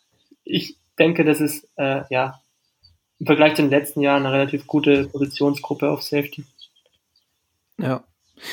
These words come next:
Speaker 2: Bevor ich's vergesse, äh, wollten wir eigentlich am Anfang schon mal angeteast haben, der Roster Simulator ist wieder online. Das heißt, ihr könnt euch unter roster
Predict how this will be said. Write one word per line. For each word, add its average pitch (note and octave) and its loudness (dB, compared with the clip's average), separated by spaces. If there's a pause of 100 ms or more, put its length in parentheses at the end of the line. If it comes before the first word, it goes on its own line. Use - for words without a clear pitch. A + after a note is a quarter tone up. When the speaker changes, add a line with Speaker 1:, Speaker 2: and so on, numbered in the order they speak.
(280)
Speaker 2:
Bevor D#3 4
ich's F#3 4
vergesse, C#3 4
äh, A#2+ 2
wollten B2+ 0
wir - 2
eigentlich A#2+ -4
am B2+ -4
Anfang B2 -2
schon C3+ -6
mal A#2+ 0
angeteast B2 -2
haben, C3 2 (180)
der A#2+ 4
Roster B2 2
Simulator A2+ -2
ist B2+ -6
wieder A#2 -2
online. A#2 -2
Das - -2
heißt, A#2+ -4
ihr - -10
könnt C3+ -2
euch B2+ 0 (400)
unter C3 2
roster E3+ 4